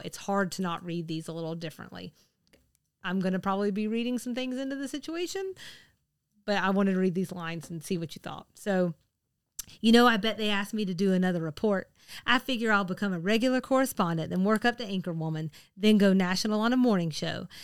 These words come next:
Deborah Norville's my new role model." "You mean how Deborah worked real hard making her way to the top?" "I mean how she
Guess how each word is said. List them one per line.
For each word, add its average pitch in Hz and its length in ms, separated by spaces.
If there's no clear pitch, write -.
Deborah 208 300
Norville's 196 580
my 185 80
new 190 200
role 226 220
model." 156 400
"You 240 140
mean 277 200
how 247 160
Deborah 226 380
worked 233 280
real 226 240
hard 226 320
making 226 280
her 214 80
way 214 160
to 202 100
the 180 100
top?" 226 400
"I 349 140
mean 285 240
how 214 140
she 202 340